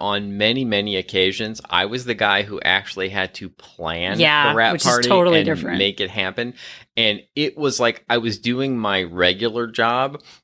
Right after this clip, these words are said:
Speaker 1: and then also, you know, during the last couple weeks of filming, had to, on top of that, plan an entire party for two hundred plus people. You know, a lot of times it was, like, four hundred people. And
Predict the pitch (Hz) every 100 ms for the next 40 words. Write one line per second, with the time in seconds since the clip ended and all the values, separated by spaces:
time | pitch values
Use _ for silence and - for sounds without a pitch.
0 | _ 110 107 104 101 - 104 127 - 107
1 | 101 92 - _ - 110 101 - 104 107
2 | 107 107 90 98 104 - - 104 98 92
3 | 104 - - - 85 - 147 147 101 92
4 | 92 113 110 - 92 95 - 131 139 127
5 | 101 101 98 - - 120 127 120 110 -
6 | 104 95 - 123 113 - 110 110 101 -
7 | 95 - 113 107 101 98 - 95 92 -
8 | 107 104 90 78 110 95 101 151 160 156
9 | 120 110 107 110 110 - 170 165 104 87
10 | 82 87 87 87 87 - - - - -
11 | 127 113 107